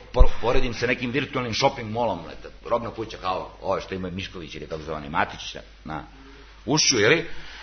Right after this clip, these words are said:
gde imate gomila radnji i u radnjama ima razna roba. Pa sad u mušteri ulaze, kupuju, da li im odgovara cena, da li im odgovara izgled, oblik,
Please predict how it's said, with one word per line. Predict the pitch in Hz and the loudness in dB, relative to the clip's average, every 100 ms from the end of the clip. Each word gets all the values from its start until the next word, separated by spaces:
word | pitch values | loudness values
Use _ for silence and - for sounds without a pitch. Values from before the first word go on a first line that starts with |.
| - | -10
gde | 107 156 | 2 4
imate | 180 - 135 | 4 2 2
gomila | 156 175 165 127 | 2 6 6 8
radnji | 135 - 180 170 | 6 4 -2 -2
i | 139 156 | 2 6
u | 147 | 6
radnjama | 127 131 147 | 6 4 0
ima | 147 151 | 4 6
razna | 147 147 151 | 4 4 4
roba. | 147 - - - - - | 2 0 -12 -20 -20 -10
Pa | 110 | -8
sad | - 104 | -6 -6
u | 113 | -6
mušteri | 104 - 123 | -6 -4 -2
ulaze, | 120 120 113 | -2 -4 -6
kupuju, | 98 92 113 120 117 95 - - - - | -12 -14 -10 -8 -8 -8 -12 -18 -20 -4
da | 104 | 0
li | 120 | 0
im | |
odgovara | 104 98 110 110 | -2 -2 0 0
cena, | - 90 98 90 | -4 -4 -2 -2
da | 85 | -4
li | |
im | 85 | -8
odgovara | 82 90 92 82 - | -4 -2 -2 -4 -10
izgled, | 90 101 98 85 | -10 -2 -2 -2
oblik, | 82 85 92 | -4 -6 -6